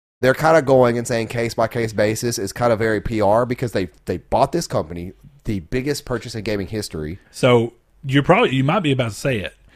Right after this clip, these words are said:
Speaker 2: but where I was going, and just to, so it's part of this, is I think the reason is, is that this purchase does not actually go through. I think that this was a weird announcement where they didn't want it to get announced.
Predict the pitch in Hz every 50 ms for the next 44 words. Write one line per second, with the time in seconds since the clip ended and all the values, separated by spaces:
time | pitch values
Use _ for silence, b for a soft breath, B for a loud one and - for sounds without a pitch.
0 | b b b _ 139 127 127 113 123 131 131 131 151 170 175 170 170 165 165 156
1 | 147 135 143 139 135 131 127 123 120 120 120 113 113 123 127 - - 127 123 127
2 | 135 - - - 139 127 120 110 - - 139 131 120 113 101 101 98 95 101 -
3 | - 127 123 117 110 - b b b b b b b b _ _ _ _ _ _
4 | _ _ _ _ _ _ _ _ - 147 156 180 - 208 190 170 170 156 151 143
5 | 147 139 151 135 135 117 131 139 143 147 147 - - - 131 127 117 123 120 117
6 | 110 113 - - 123 117 139 151 143 - - 160 147 156 - 165 151 - - 123
7 | - 127 127 117 123 127 - - 131 120 113 117 110 - - 127 127 131 139 139
8 | 139 b b b b b b _ _ - 131 139 135 - 208 190 170 143 147 156
9 | 147 165 139 135 123 123 127 135 143 139 127 131 127 131 135 - 151 131 123 123
10 | 120 123 120 117 113 139 139 143 139 127 127 131 143 151 - 151 151 151 156 156
11 | 160 170 180 - - - b